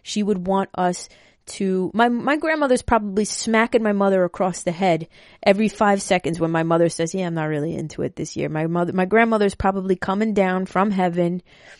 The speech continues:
from her cloud on heaven, and saying, "Are you an idiot?" Smacking my mother across the head and, and, and, you know, telling her, "Get your ass up, get a bigger fucking tree,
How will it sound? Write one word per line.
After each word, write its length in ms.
from 180
her 100
cloud 500
on 140
heaven, 540
and 140
saying, 320
"Are 60
you 240
an 80
idiot?" 420
Smacking 640
my 140
mother 280
across 380
the 100
head 300
and, 300
and, 400
and, 540
you 180
know, 340
telling 340
her, 300
"Get 220
your 140
ass 320
up, 240
get 140
a 60
bigger 280
fucking 440
tree, 500